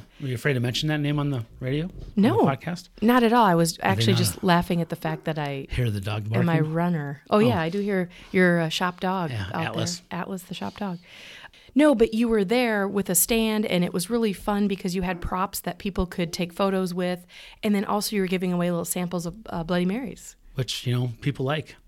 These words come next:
Speaker 2: Oh, yeah.
Speaker 1: I'm not a big Bloody Mary guy myself, but,
Speaker 2: Oh,
Speaker 1: you know,
Speaker 2: gosh, I am.
Speaker 1: give me some hot orange juice or, or lemonade, I'm okay.
Speaker 2: There you go. <laughs> So what kind of things do you have going on with Bagger Vodka in the near future?
Speaker 1: In the near future, sure. Um, so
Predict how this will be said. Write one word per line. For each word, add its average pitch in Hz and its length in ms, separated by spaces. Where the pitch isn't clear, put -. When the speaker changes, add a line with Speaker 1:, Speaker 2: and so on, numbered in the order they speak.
Speaker 2:
Oh, 240 200
yeah. 175 460
Speaker 1:
I'm 131 80
not 113 120
a 95 40
big 98 160
Bloody 98 160
Mary 95 160
guy 95 140
myself, 95 420
but, 95 240
Speaker 2:
Oh, 208 100
Speaker 1:
you 190 40
know, - 60
Speaker 2:
gosh, 160 360
I 156 100
am. 151 280
Speaker 1:
give 139 140
me 120 60
some 107 100
hot 120 220
orange 135 180
juice 113 220
or, 107 80
or 110 160
lemonade, 110 380
I'm 95 140
okay. 92 340
Speaker 2:
There 202 140
you 175 100
go. 165 240
<laughs> - 40
So - 460
what 269 160
kind 311 160
of 294 80
things 294 180
do 262 60
you 240 40
have 233 100
going 233 240
on 233 160
with 202 100
Bagger 202 240
Vodka 190 520
in 196 380
the 190 140
near 196 220
future? - 360
Speaker 1:
In 143 160
the 139 60
near 143 160
future, 156 340
sure. 147 340
Um, 117 160
so 170 420